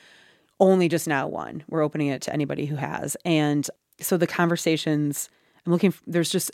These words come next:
endless conversations we can have, and that's very exciting, that prospect. I do hope that one of the things people will recognize is, in a way,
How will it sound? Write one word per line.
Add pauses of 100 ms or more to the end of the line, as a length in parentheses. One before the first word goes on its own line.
(120)
endless
conversations
we
can
have,
and
that's
very
exciting,
that
prospect. (460)
I
do
hope
that
one
of
the
things
people
will
recognize
is, (840)
in
a
way,